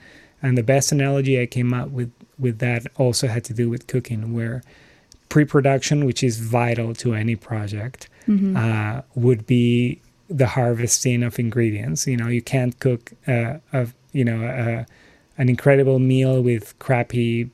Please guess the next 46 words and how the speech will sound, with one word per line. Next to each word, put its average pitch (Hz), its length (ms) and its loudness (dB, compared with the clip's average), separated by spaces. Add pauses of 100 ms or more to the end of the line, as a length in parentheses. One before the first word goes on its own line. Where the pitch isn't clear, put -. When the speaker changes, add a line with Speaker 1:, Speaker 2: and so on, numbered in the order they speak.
(100)
Speaker 1:
produce, 113 600 0
and, 117 240 -6
and 117 320 -8
that 120 80 2
you 120 120 2
need 135 260 2
good 123 240 2
Speaker 2:
Yeah. 214 280 4
Speaker 1:
ingredients, 120 640 -2
first 123 300 -2
of 101 100 0
Speaker 2:
Yeah. 107 80 -4
Speaker 1:
all. 127 240 -6 (600)
Um, 117 540 0
then 135 340 2
the 127 60 2
recording 123 600 2
is 117 220 2
the 113 200 -2
chopping 113 580 -6
and 117 140 -6
the 127 40 -8
cooking 123 460 -8
and 123 100 -6
all 120 140 -8
that 131 200 -8
stuff. 143 400 -10 (480)
Um, 120 540 -2 (220)
the 127 120 4
mixing 135 500 4
is 123 180 0
the 123 160 2
actual 117 680 0 (320)
moment 123 460 4
of 113 300 -2
mixing 131 380 2
all 120 140 2
the 117 100 0
ingredients 117 720 0
and 117 140 -2
getting 117 340 -2
them 117 180 -4
to 123 100 -6
where 113 160 -4
they 113 120 -6
want. 117 480 -6